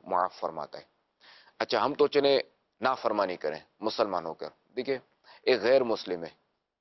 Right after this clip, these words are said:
وہ تو ظاہر ہے کہ باغی ہے نا، جب وہ بھی توبہ کر کے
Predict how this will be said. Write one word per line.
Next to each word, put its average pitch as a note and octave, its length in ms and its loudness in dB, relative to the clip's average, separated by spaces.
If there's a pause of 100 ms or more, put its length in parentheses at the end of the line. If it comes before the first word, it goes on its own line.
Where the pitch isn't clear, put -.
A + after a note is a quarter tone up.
(1040)
وہ G#2+ 80 -2
تو C3 100 4
ظاہر C3 200 4
ہے C#3+ 80 4
کہ C3 260 4 (1080)
باغی A#2 320 0
ہے F#2 60 0
نا، G2+ 80 -8 (1000)
جب C#3+ 120 4 (100)
وہ D3+ 160 6
بھی F#3 140 4
توبہ D3 340 4
کر C3+ 200 2
کے C#3+ 320 4